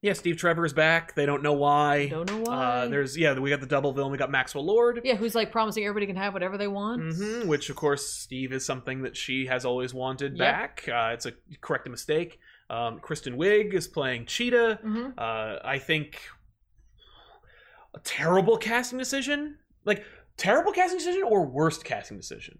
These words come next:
Speaker 1: Like, because I think that she's fine. And I think that she is hilarious in
Speaker 2: Yeah.
Speaker 1: certain places. The,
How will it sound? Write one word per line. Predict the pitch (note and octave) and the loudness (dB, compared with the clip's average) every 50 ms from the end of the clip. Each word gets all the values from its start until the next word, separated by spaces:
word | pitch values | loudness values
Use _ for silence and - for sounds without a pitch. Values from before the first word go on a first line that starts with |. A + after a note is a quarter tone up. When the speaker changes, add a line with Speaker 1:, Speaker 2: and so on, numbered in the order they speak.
| _ - | _ -10
Speaker 1:
Like, | D3 C#3+ - - - - D#3+ - | -10 -10 -10 -12 -20 -18 -8 -4
because | F#3+ F3+ G#3 G3+ F#3 D#3 D#3+ - _ _ _ _ _ - F#3 D#3 D3+ D#3 - - - A2 | -2 4 4 4 4 4 0 -6 _ _ _ _ _ -8 -6 -6 -6 -6 -10 -14 -12 -2
I | - G3 A#3 A#3+ A#3 | 2 4 4 4 2
think | - - C#4+ C#4+ - | 0 -2 -4 -4 0
that | A#3 G#3 - | -2 -2 -2
she's | - - G3 F#3+ E3 - | -2 -6 -6 -6 -8 -10
fine. | - - - - F3 E3+ D3 A#2 G2+ F2+ F2 E2+ D2+ - _ _ _ _ _ _ _ _ _ _ _ _ - | -12 -10 0 2 2 4 2 0 -2 -8 -14 -18 -20 -20 _ _ _ _ _ _ _ _ _ _ _ _ -2
And | D#3 D#3+ E3+ | 0 2 2
I | F3 | 4
think | F3 F#3+ F3+ E3 | 2 2 0 0
that | F3 E3+ | -2 -4
she | - - F3+ D#3+ | -2 0 0 0
is | D3+ - - - _ - | 0 -2 -4 -16 _ -4
hilarious | - F#3+ G3+ G3+ G3 F#3+ F3 C#3 B2 A#2 A2+ A#2 A#2 - - - - | 0 2 4 4 4 4 4 2 0 -2 -4 -4 -4 -6 -10 -8 -4
in | D#3 - | -2 0
Speaker 2:
Yeah. | G#3 | 2
Speaker 1:
certain | F3 E3 E3+ E3+ E3+ - D3+ D3+ C#3+ - | 2 2 2 2 0 -2 -4 -8 -8 -6
places. | - D3+ C3+ B2+ - - - C2 A#1 - - _ _ - - - - - _ - | -4 -2 -2 -2 -4 -6 -14 -14 -16 -18 -20 _ _ -20 -20 -20 -20 -20 _ -6
The, | D3+ D#3+ G3+ G3+ | 0 0 0 0